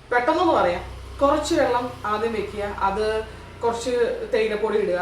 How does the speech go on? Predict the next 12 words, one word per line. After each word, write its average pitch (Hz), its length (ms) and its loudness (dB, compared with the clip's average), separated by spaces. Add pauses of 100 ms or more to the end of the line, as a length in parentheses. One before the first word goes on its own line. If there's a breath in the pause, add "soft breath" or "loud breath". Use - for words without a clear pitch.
അതിനകത്ത് 196 380 -4
കുറച്ച് 196 300 -8
ഇഞ്ചി, 208 300 -4 (580)
പച്ച - 460 0 (300)
ഇഞ്ചി 226 340 -8 (240)
അരിഞ്ഞിടുക, 202 560 -2 (720)
എന്നിട്ട് 226 300 -6 (580)
ആ - 20 4 (120)
വെള്ളം - 240 4
തിളയ്ക്കുമ്പോഴത്തേക്ക് 202 720 -2
പാലൊഴിക്കുക 247 600 2 (120)
വാങ്ങുന്നു. 190 380 0